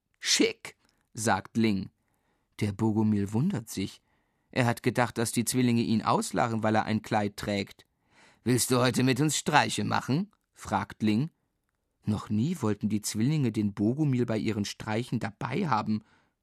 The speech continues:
Er sagt: „Ach, das ist lieb von euch, aber ich habe ganz schlimmen Hunger. Ich muss mir ein Frühstück suchen.“ „Schau doch mal“, ruft Fies. „Wir haben ein super Frühstück für dich besorgt.“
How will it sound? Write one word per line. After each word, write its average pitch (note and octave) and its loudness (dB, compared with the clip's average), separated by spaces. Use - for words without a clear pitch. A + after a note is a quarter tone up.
Er B2 2
sagt: B2+ -2
„Ach, F#3+ 0
das D#3 -2
ist - -4
lieb A3 2
von C4 -2
euch, E3 0
aber F3 0
ich G3+ -2
habe F3+ 0
ganz D3+ 2
schlimmen C#3+ 2
Hunger. C#3+ 2
Ich F#3+ -2
muss A3 2
mir B3 2
ein A#3 2
Frühstück - 0
suchen.“ G2 -2
„Schau G3 4
doch - 0
mal“, B2+ 4
ruft A2 0
Fies. - -2
„Wir G3+ 4
haben G#3 2
ein G#3+ 2
super G3 4
Frühstück - 0
für A#2 2
dich A2+ -2
besorgt.“ A2+ -4